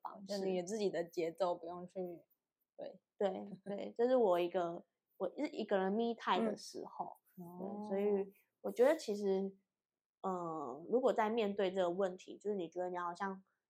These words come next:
Speaker 1: 即使你在谈恋爱，你还是会很孤单，但其实，呃，你要自己想，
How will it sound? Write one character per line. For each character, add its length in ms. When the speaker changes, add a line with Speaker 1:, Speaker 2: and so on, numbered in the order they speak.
Speaker 1:
即 120
使 120
你 100
在 140
谈 220
恋 120
爱， 60
你 120
还 100
是 160
会 20
很 180
孤 240
单， 280
但 160
其 140
实， 340
呃， 280
你 60
要 180
自 140
己 100
想， 420